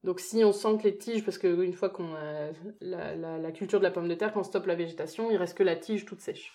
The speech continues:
qu'on appelle une fanne. Et, euh, la fanne, il faut qu'elle soit pas trop longue, parce que sinon elle nous gêne. Donc là, il y en a qui broient.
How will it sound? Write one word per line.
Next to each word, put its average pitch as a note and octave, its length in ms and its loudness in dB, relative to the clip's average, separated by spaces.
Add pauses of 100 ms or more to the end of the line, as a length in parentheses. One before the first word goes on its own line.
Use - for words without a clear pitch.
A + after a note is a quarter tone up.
(720)
qu'on F3 80 -8
appelle D3 220 -6
une D#3 160 -12
fanne. A#3+ 420 4 (140)
Et, F#3+ 180 6
euh, F3 100 2
la D#3+ 140 0
fanne, A3 340 4
il F#3 280 6
faut F3+ 160 -10
qu'elle E3 160 -2
soit D3 160 -4
pas E3 100 -4
trop - 180 -2
longue, A3+ 380 4
parce - 220 -12
que - 100 -12
sinon E3+ 300 -10
elle D#3 60 -10
nous D#3 100 -12
gêne. E3+ 240 -10
Donc D3 160 -14
là, G3 180 8
il G3+ 60 8
y F#3 40 4
en F3 120 2
a F3+ 80 0
qui F3+ 240 -8
broient. F3 560 2